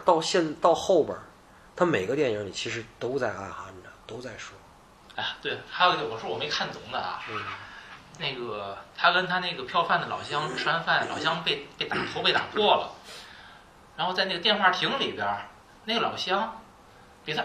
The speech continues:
Speaker 2: 矮了得有一头，一头还多呢。我说：“是那个地面的高低不一样吗？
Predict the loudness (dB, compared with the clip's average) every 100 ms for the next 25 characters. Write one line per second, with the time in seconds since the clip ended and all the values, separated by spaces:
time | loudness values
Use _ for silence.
0 | 0 0 4 6 6 4 0 -2 0 4
1 | 4 4 2 -8 -6 -2 4 4 4 6
2 | 4 4 -4 -14 -20 -18 -16 -14 -16 -12
3 | -6 -2 2 0 -2 -10 -18 -10 -8 -4
4 | 0 4 4 6 6 4 -2 -6 -4 0
5 | 0 2 -2 -2